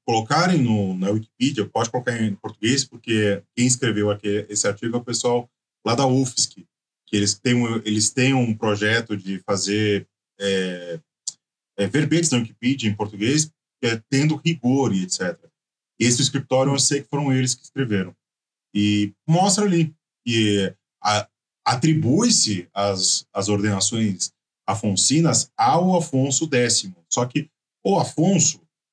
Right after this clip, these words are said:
ele ditou as regras gerais, pagou pra galera,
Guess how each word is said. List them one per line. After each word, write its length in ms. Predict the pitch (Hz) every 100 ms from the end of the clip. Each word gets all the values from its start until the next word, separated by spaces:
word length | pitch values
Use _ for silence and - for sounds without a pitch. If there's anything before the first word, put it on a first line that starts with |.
| _ _
ele 200 | 143 127
ditou 440 | 107 156 156 170 202
as 120 | -
regras 280 | 113 107 104
gerais, 640 | 123 113 110 165 160 - _ _ _ _ _ _
pagou 400 | 160 156 127 143
pra 140 | 127 131
galera, 640 | 151 147 143 165 185